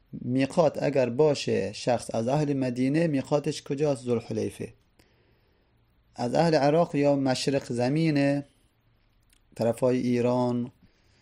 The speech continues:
عراق، این، این قسمت ها ذات عرق. از اهل شام و مغرب جحفه، از اهل نجد قرن و از اهل تهامه،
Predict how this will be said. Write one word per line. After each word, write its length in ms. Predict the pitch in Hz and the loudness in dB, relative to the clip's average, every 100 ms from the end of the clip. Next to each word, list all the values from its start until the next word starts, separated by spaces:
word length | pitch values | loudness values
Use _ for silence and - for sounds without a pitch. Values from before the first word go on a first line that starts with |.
| _ _ - | _ _ -10
عراق، 520 | 110 117 127 123 - | -2 2 2 2 -2
این، 220 | 131 123 127 | -6 -6 -6
این 100 | 127 | -8
قسمت 440 | 120 127 123 120 | -8 -4 -4 0
ها 140 | 156 | 0
ذات 300 | 127 120 107 | 2 2 2
عرق. 360 | 104 101 107 - - _ _ _ _ _ _ _ _ _ _ _ _ _ _ _ | -2 -2 -2 -6 -20 _ _ _ _ _ _ _ _ _ _ _ _ _ _ _
از 160 | 131 127 | -6 0
اهل 240 | 156 147 | 2 4
شام 380 | 147 - 165 151 | 2 2 2 2
و 100 | 147 | 2
مغرب 500 | 143 135 147 151 143 | 2 2 2 2 2
جحفه، 600 | 110 117 - - 113 107 | 2 0 -2 -4 -2 -2
از 220 | - 143 139 | 0 0 2
اهل 380 | 156 151 147 | 2 2 2
نجد 360 | 156 151 131 147 | 2 2 2 0
قرن 680 | 139 - 120 120 113 104 - _ _ _ _ _ _ | 0 -2 0 0 0 -4 -8 _ _ _ _ _ _
و 40 | 127 | 0
از 180 | 131 147 | 2 2
اهل 280 | 165 165 | 2 2
تهامه، 760 | 160 - 151 147 147 165 170 160 | 0 0 0 2 2 0 0 -2